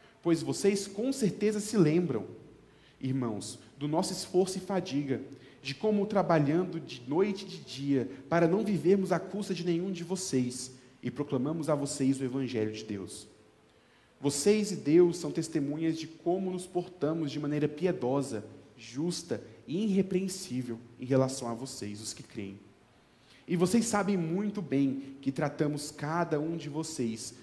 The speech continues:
como um pai trata os seus filhos, exortando, consolando e admoestando vocês a viverem de uma maneira digna de Deus,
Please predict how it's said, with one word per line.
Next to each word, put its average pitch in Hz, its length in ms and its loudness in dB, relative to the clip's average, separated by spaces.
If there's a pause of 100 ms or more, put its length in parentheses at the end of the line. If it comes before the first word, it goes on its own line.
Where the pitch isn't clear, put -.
(160)
como 139 180 -4
um 151 100 -2
pai 127 340 0
trata 113 380 -2
os 107 80 -10
seus 123 220 -6
filhos, 101 460 -10 (420)
exortando, 143 720 -2 (280)
consolando 165 720 -2 (360)
e 160 140 4
admoestando 185 840 0
vocês 131 640 -4 (240)
a 127 140 -4
viverem 135 400 0
de 131 100 -6
uma 135 140 -2
maneira 127 320 0
digna 127 420 -6
de 110 120 -10
Deus, - 420 -10